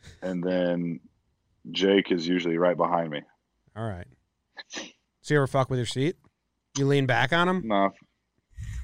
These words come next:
Speaker 1: Uh, yeah.
Speaker 2: All right.
Speaker 1: Sometimes. I always give him a heads up.
Speaker 2: You,
Speaker 3: I'm trying to
Speaker 2: uh,
Speaker 3: remember what the plane rides were like in Philly. I didn't spend that much time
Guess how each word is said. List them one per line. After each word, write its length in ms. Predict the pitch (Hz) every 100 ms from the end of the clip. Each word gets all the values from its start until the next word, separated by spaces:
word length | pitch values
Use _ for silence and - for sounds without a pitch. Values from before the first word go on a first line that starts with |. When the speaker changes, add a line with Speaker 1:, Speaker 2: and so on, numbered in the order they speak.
| 151 - 151 - -
Speaker 1:
Uh, 500 | - 117 113 110 107 101
yeah. 160 | 151
Speaker 2:
All 0 | 139
right. 80 | - _ _ _ _ _ _ -
Speaker 1:
Sometimes. 560 | 117 147 110 107 123 - _ - _ _ _ _ _ _ -
I 40 |
always 160 | 117 98
give 100 | 98
him 100 | 87
a 60 |
heads 220 | 85 80 76
up. 200 | 82 - _ _ _ _
Speaker 2:
You, 260 | 143 180 202
Speaker 3:
I'm 40 |
trying 240 | 208 190 165
to 40 |
Speaker 2:
uh, 20 |
Speaker 3:
remember 260 | 143 160 160
what 160 | 147 -
the 60 |
plane 340 | 131 156 151 147
rides 260 | 143 135
were 120 | 131
like 260 | 120 147 160
in 100 | 117
Philly. 320 | 107 110 104
I 100 | 107
didn't 220 | 135 156
spend 260 | 117 143 139
that 120 | 117
much 240 | 110 104 -
time 420 | - 123 147 107